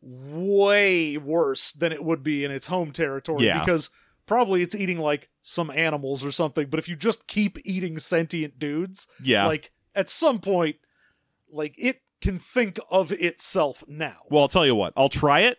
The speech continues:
Speaker 2: and I'll let you know my results.
Speaker 1: All right.
Speaker 2: I'm gonna
Speaker 1: You
Speaker 2: go
Speaker 1: tell
Speaker 2: eat
Speaker 1: me how many dudes you eat.
Speaker 2: I'm gonna go eat a bunch of sentient dudes.
Speaker 1: Yeah.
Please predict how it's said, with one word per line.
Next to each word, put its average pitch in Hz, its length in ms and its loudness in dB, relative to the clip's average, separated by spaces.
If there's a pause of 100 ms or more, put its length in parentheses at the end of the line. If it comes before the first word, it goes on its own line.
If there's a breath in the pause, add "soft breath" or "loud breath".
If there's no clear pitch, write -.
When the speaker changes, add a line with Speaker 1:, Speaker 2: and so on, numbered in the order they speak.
Speaker 2:
and 147 100 4
I'll 143 120 6
let 147 120 4
you 139 80 2
know 139 140 6
my 127 80 6
results. 107 560 0 (240)
Speaker 1:
All 175 120 0
right. 139 280 -2
Speaker 2:
I'm 117 60 -6
gonna 123 120 0
Speaker 1:
You 131 40 2
Speaker 2:
go 147 100 6
Speaker 1:
tell 277 140 4
Speaker 2:
eat 262 40 -6
Speaker 1:
me 247 120 0
how 220 180 2
many 277 180 -2
dudes 233 320 2
you 180 140 0
eat. 160 140 -6
Speaker 2:
I'm 127 100 2
gonna 143 140 2
go 151 100 6
eat 156 140 6
a 151 40 4
bunch 151 280 4
of 220 100 2
sentient 196 440 4
dudes. 135 500 4 (160)
Speaker 1:
Yeah. 180 180 -4